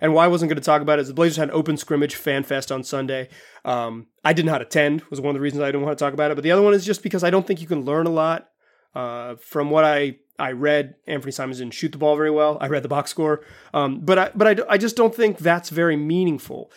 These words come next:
And I think once we get into preseason games, while they aren't super meaningful, the box scores slowly start to mean more than an open scrimmage. So I'll be watching Anthony Simons. But the specific thing I'll be watching Anthony Simons is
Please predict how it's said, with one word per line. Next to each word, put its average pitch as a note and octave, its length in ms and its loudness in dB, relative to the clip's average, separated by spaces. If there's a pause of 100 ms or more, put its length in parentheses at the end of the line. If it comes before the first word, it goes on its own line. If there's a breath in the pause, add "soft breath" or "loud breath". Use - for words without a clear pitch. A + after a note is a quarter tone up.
(160 loud breath)
And E3 80 2
I D#3+ 60 6
think F3+ 300 2
once F3 240 2
we F3 80 0
get D#3+ 180 0
into E3+ 160 -2
preseason G3 480 -6
games, D3+ 240 -2
while D#3 140 2
they F3 100 2
aren't F3 160 -4
super F#3+ 460 -2
meaningful, F3 420 -2
the C#3+ 80 -4
box E3 300 -4
scores D#3+ 400 -6 (200 loud breath)
slowly G3+ 600 0
start D#3+ 320 -2
to E3+ 80 -4
mean D3+ 260 0
more D3 320 -2
than B2 140 -8
an B2 180 -6
open C3 300 -10
scrimmage. - 480 -16 (180)
So - 140 0
I'll C4 80 6
be D4 100 2
watching A3 380 0
Anthony F3+ 200 0
Simons. - 480 -4 (220 loud breath)
But F3+ 100 -2
the F#3 80 0
specific C#4+ 440 0
thing G3+ 160 4
I'll E3 40 4
be D#3+ 120 2
watching D3+ 420 2
Anthony D3+ 260 -4
Simons D#3 380 -2
is D#3 140 -8